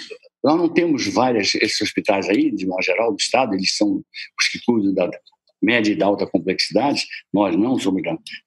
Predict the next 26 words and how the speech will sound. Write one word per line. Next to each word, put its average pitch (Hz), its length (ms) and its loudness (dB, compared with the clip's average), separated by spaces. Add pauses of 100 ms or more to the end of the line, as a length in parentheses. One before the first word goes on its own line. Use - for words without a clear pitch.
da, 85 280 0
da 78 280 -2 (400)
complexidade 82 540 0
básica, 101 540 0
né? 107 100 2 (480)
Nós, 127 460 0 (500)
nós - 220 0
temos 185 240 2
assim, 160 500 0
eu 156 320 2
olho 160 220 2
para 151 180 2
eles 185 400 -4 (580)
e 110 60 0
digo, 135 580 0 (600)
eu, 113 460 0
eu 113 160 0
vejo 135 240 0
assim, 104 580 0 (800)
todo 170 220 2
mundo 165 180 0
que 139 120 2
entra 127 200 0
no 107 60 0
nosso 107 240 -2
hospital - 680 -2